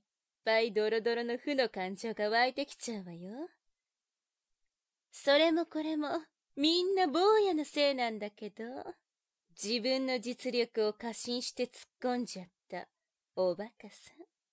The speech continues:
ん。<laughs> 出来損ないの悪い子は、ちゃんとお仕置きしてあげまちぇんとね。質問するわ。坊や。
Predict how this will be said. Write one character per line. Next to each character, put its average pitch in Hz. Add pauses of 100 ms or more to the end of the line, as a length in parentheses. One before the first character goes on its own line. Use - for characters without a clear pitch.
(1500)
ん。 311
<laughs> - (880)
出 285
来 -
損 311
な 294
い 285
の 277
悪 277
い 294
子 208
は、 180 (340)
ち -
ゃ 277
ん 320
と 269
お 226
仕 -
置 311
き -
し -
て 330
あ 311
げ 302
ま 294
ち -
ぇ 277
ん 220
と -
ね。 190 (800)
質 -
問 302
す 294
る 285
わ。 254 (1500)
坊 262
や。 220